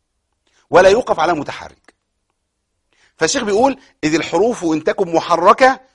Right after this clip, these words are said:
يشاركها مخرج أصل الحركة". آه،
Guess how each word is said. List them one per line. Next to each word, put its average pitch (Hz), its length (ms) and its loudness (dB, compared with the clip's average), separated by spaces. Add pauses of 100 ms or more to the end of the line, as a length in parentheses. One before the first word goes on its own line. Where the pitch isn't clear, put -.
يشاركها 156 800 -2
مخرج 160 520 -2
أصل 170 320 -8
الحركة". 131 320 -8 (580)
آه، 131 840 0